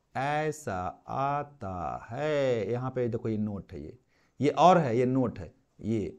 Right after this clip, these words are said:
दो इनपुट, एक, एक ये और ये बी, यहाँ क्या मिला, ए प्लस बी तो मिलबे किया, लेकिन ऊपर में लग गया नोट, क्योंकि नोट हो गया ना। तो ये हो गया मेरा ए,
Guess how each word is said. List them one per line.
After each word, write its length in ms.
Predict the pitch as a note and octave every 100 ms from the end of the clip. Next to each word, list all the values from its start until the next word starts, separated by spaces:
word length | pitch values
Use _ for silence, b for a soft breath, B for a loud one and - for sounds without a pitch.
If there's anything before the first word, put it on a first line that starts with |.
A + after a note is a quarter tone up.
| -
दो 180 | A#2 C#3+
इनपुट, 380 | D#3 D3 C3+ G#2+
एक, 440 | - C#3+ E3 E3+ - _ _ -
एक 280 | A2 F2 - -
ये 480 | B2+ D#3 E3+ F#3+ F#3+ _ _
और 140 | A2+ A#2
ये 120 | C3
बी, 460 | A#2+ C3 D3 F#2 - b b -
यहाँ 140 | B2 D3
क्या 120 | E3+
मिला, 240 | D#3+ A#2 - -
ए 220 | C#3+ E3+ F3
प्लस 280 | C#3+ D3 C#3+
बी 120 | C3+
तो 140 | C#3 D3
मिलबे 340 | C#3+ C#3+ E3
किया, 320 | F3+ C#3 C3 D#3 B B -
लेकिन 180 | A2+ C3
ऊपर 180 | C3 C3+
में 100 | C3
लग 200 | A#2 A#2+
गया 140 | A#2
नोट, 380 | A#2+ G2+ G2 -
क्योंकि 260 | - A2+ B2
नोट 240 | A#2 G2
हो 80 | F2+
गया 120 | G2+
ना। 100 | F3
तो 560 | F3 - _ - _ B2+
ये 60 |
हो 100 | C#3+
गया 160 | D3 D3+
मेरा 260 | D3+ D3+ D3
ए, 320 | E3 F3+ F#3+